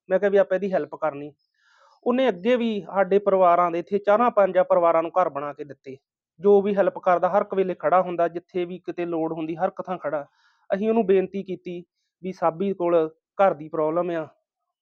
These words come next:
ਉਹ ਬਿਨਾਂ ਤੋਂ ਖਿੱਚ ਖਿਚਾਏ ਤੇ ਸਾਡੇ ਹਰ ਇੱਕ ਤਰ੍ਹਾਂ ਦੀ ਉਹਨੇ ਕਿਹਾ ਵੀ ਮੈਨੂੰ ਸਾਬੀ ਨੂੰ ਲੈਂਟਰ ਪਾ ਕੇ ਦੇ। ਅੱਜ ਵੀ ਉਹਦਾ ਫੋਨ ਆਇਆ,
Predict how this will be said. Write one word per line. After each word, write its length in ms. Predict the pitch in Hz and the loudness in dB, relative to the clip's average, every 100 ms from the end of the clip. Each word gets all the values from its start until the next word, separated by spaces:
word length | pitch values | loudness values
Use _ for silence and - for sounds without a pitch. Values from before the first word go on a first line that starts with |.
| _ - | _ -2
ਉਹ 200 | 202 208 | -2 -2
ਬਿਨਾਂ 400 | 175 196 208 208 | -2 2 2 2
ਤੋਂ 220 | 202 196 | 0 -4
ਖਿੱਚ 240 | 190 185 | 0 -2
ਖਿਚਾਏ 440 | 185 190 - 190 156 | -2 -8 2 2 2
ਤੇ 160 | 165 | -6
ਸਾਡੇ 400 | 175 185 170 175 175 - | -2 0 0 -4 -8 -2
ਹਰ 60 | 208 | -2
ਇੱਕ 140 | 214 | 0
ਤਰ੍ਹਾਂ 260 | 202 185 175 | 0 0 0
ਦੀ 140 | 175 | -6
ਉਹਨੇ 260 | 175 180 196 | -10 -6 -6
ਕਿਹਾ 200 | 175 175 | -2 -2
ਵੀ 60 | |
ਮੈਨੂੰ 320 | 185 180 170 165 | -2 -6 -8 -4
ਸਾਬੀ 260 | 160 156 | -6 -4
ਨੂੰ 140 | 190 185 | -4 -4
ਲੈਂਟਰ 260 | 156 139 | -6 -8
ਪਾ 160 | 151 151 | -6 -4
ਕੇ 120 | 147 | -6
ਦੇ। 160 | 117 120 _ _ _ _ _ _ - - | -18 -20 _ _ _ _ _ _ -6 0
ਅੱਜ 120 | 190 | 0
ਵੀ 80 | 202 | 2
ਉਹਦਾ 160 | 208 208 | 4 4
ਫੋਨ 220 | 196 185 | 0 0
ਆਇਆ, 300 | 175 175 170 | 0 0 -2